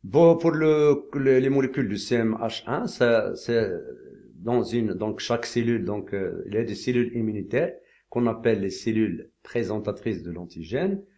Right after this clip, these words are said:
C'est, ce sont les macrophages, d'accord ? Alors, ils possèdent donc le, le, le C M H deux.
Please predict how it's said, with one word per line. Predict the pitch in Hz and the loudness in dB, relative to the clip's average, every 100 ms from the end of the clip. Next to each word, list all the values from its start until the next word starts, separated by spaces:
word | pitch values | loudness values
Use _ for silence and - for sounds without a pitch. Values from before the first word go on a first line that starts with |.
| _ | _
C'est, | _ - 107 101 - | _ -4 0 0 -2
ce | - | -10
sont | - 104 92 - | -8 -6 -6 -8
les | 95 123 | 0 2
macrophages, | 110 - - 78 80 127 175 - _ | 2 -2 -12 -8 -6 -6 -6 -18 _
d'accord ? | - - 123 226 - _ _ _ _ | -20 -4 -4 -4 -10 _ _ _ _
Alors, | - 107 98 - | -6 -4 -2 -4
ils | 110 | -6
possèdent | - 131 131 117 | -2 0 0 0
donc | 98 104 - | -2 -6 -6
le, | 90 85 | -6 -6
le, | 78 64 | -10 -14
le | 62 82 | -14 -14
C | - 117 | -6 -4
M | 101 90 | -4 -6
H | - - - - | -10 -16 -20 -14
deux. | - 131 - | -4 -4 -4